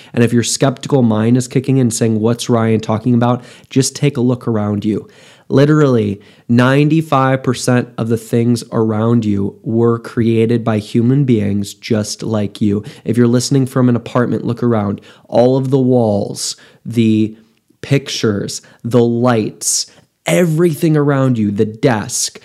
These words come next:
the bed, everything around you was created by human beings just like you. Even the machines that created those were created by human beings just like you. Maybe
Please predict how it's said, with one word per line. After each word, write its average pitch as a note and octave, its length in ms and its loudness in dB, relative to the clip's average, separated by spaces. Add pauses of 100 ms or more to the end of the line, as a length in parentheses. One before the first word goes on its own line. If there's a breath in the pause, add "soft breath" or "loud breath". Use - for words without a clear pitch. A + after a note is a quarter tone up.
(160 loud breath)
the A#2+ 180 2
bed, A2+ 560 -2 (320 soft breath)
everything D#3 440 4
around C3+ 260 2
you B2 100 4
was A2 140 0
created A2+ 320 0
by A2 100 2
human B2 380 2
beings A2 320 0
just - 500 -4
like G#2+ 300 -4
you. A2+ 80 0
Even B2+ 220 2
the C3+ 80 2
machines C#3+ 640 2
that A#2+ 120 -4
created G#2+ 380 0
those G#2 180 -4
were A2+ 80 -6
created G#2+ 320 -4
by G#2 140 -4
human G#2+ 380 0
beings G2+ 340 -2
just - 300 -6
like G#2 260 -4
you. G2+ 180 -2 (440 loud breath)
Maybe C#3 580 4